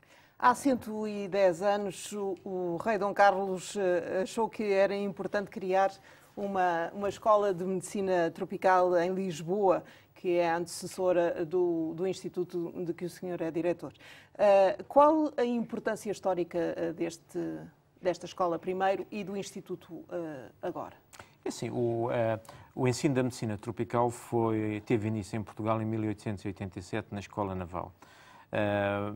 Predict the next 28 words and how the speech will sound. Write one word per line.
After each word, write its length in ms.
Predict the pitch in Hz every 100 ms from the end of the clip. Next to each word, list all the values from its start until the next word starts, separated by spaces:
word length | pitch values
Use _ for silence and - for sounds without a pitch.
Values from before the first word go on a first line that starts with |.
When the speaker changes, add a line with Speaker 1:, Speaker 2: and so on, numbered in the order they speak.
| -
Speaker 2:
e, 600 | 120 113 113 113 113 -
eh, 520 | - 104 104 104 104 107 - - -
isto 340 | 117 - - 101
resultou 540 | 95 107 98 110 143
essencialmente 840 | 120 - 101 104 101 110 113 - 98
da 120 | 98
percepção, 800 | 95 - 113 101 - 110 110 113 - - _ -
eh, 800 | 110 104 104 104 101 101 101 98 - _ - - 101 110
de 300 | 101 101 104
que 280 | - - 110
para 600 | - 113 107 107 104 - - _ -
ocuparmos, 840 | 110 110 - 117 110 104 92 - - - _ -
eh, 480 | 104 98 98 - 104
as 80 | 92
nossas 400 | 110 104 - -
colónias 500 | - 107 120 98 92
africanas 720 | 90 101 - 147 110 98 92
de 80 |
uma 160 | 104 101
forma 360 | - 107 101 101
mais 320 | 113 120 95
efetiva, 720 | 92 101 95 101 95 98 101 - - _
seria 420 | - - 107 110
preciso 320 | 101 - 107
ter 160 | - 107
um 60 | 101
corpo 380 | - 113 -
médico 340 | 107 101 101